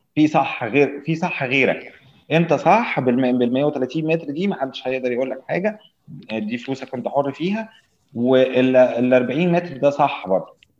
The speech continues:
ففي صح تاني. بص، طيب، آه، حتى الشقة المية وتلاتين متر بتاعتك دي لو عملتها بنفس استغلال المساحات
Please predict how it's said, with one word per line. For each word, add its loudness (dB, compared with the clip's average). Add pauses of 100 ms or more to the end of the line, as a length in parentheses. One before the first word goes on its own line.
(100)
ففي -4
صح 0
تاني. 0 (160)
بص، 2
طيب، 4
آه، 2
حتى 2 (120)
الشقة -2
المية -4
وتلاتين -2
متر -4
بتاعتك -4
دي -8
لو 6
عملتها 2
بنفس -2
استغلال -2
المساحات -6